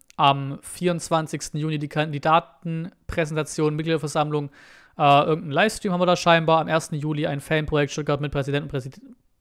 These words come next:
Präsidenten und Präsidiumskandidatin. Ähm, am ersten Juli gibt's den Laktat-, den Laktattest. Dann einen Tag später der offizielle Trainingsstart am Clubgelände.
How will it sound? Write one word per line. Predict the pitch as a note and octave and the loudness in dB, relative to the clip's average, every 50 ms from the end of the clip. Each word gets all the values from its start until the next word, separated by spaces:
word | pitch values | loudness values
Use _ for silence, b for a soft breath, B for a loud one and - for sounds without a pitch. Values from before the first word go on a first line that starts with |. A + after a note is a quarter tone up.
| _ - | _ -4
Präsidenten | - F3 E3+ - E3 - D#3+ F#3 G3 F#3 - F3 E3+ F3 | -2 -2 -2 -2 -4 -4 -2 -4 -2 -2 -2 -2 -2 -2
und | - D#3 D3+ | -6 -12 -10
Präsidiumskandidatin. | - D#3+ D3 - F#3 F3+ F3 F#3+ F3 E3 - - E3+ E3 - D#3+ E3 E3 - E3+ D#3+ D#3+ - B B B B B B B B | -8 -8 -8 -6 -6 -6 -6 -8 -10 -10 -8 -8 -8 -4 -2 0 0 0 0 -4 -6 -6 -8 B B B B B B B B
Ähm, | G3+ D3+ C#3+ C#3+ C#3+ C#3+ C#3+ C#3+ D3 - | 0 2 2 2 2 0 -4 -8 -8 -8
am | - D3 D3+ | -8 -4 -2
ersten | D3 C#3 - - D3+ | -2 -2 -2 -4 -4
Juli | D3+ D3 C#3+ | -2 -2 -2
gibt's | C#3 - - | -4 -4 -4
den | D3 C3+ | -2 -2
Laktat-, | C3 - - - F3+ G3 G3+ - _ _ _ - | -2 -2 2 4 4 4 4 2 _ _ _ -10
den | E3+ E3 D#3+ D#3 | -6 -6 -4 -2
Laktattest. | D3 D3+ D3+ - - _ - - - D#3 F3 F#3+ - - _ _ - - - F3 F3+ - - - - b b b b b b b | -2 -2 -2 -4 -8 _ -4 2 4 4 4 4 2 -4 _ _ -6 0 0 0 0 0 -4 -16 -20 b b b b b b b
Dann | - D3+ D3 D3+ E3 | 0 0 0 0 -2
einen | - F#3 C3 | -10 -8 -2
Tag | - D3+ C#3+ - | 0 0 0 0
später | - - D3+ C#3+ D3 D3 C#3+ C#3 C#3 - b b b b | -2 -2 0 0 0 2 0 0 0 -2 b b b b
der | - F3 D3 | -6 -4 -2
offizielle | C#3+ C#3+ - - C#3 C3+ B2+ | -2 -4 -4 -4 -4 -6 -4
Trainingsstart | - - D3+ D#3 D#3+ D3+ - - - D3 C#3 C#3 C#3 - - - | -2 0 0 0 0 -4 -6 0 4 6 6 6 4 2 -4 -6
am | D3 C3 C3 C3 - - | -6 -6 -6 -8 -12 -4
Clubgelände. | - G#3+ A#3 A#3 - - F#3+ F3+ F3+ F3 F3 E3 E3+ D#3+ | 0 0 0 0 0 0 2 2 2 2 2 2 0 0